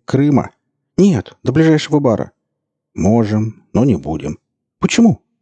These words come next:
Разве сталкеры не идут в бар, когда нужно?" "Да мы как-то не погулять вышли", ответил Борланд, теряя терпение. "Эльф, иди лучше по своим делам", сказал Марк.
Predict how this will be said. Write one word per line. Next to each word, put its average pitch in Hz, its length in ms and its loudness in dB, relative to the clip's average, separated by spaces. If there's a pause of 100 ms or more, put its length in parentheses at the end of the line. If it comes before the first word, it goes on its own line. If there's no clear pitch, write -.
(180)
Разве 123 220 -2
сталкеры 123 420 -2
не 123 180 2
идут 190 200 0
в 117 80 -2
бар, 107 220 -2
когда 107 260 0
нужно?" 90 360 -4 (1000)
"Да - 180 -2
мы 170 140 4
как-то - 340 0
не 160 220 4
погулять 113 500 0
вышли", 73 400 -8 (140)
ответил - 380 -8
Борланд, 95 480 0
теряя 80 300 -2
терпение. 73 520 -6 (1120)
"Эльф, - 380 -4
иди 123 200 0
лучше 170 240 -2
по - 100 -12
своим 80 260 -2
делам", 73 420 -4
сказал 69 320 -8
Марк. 69 320 -8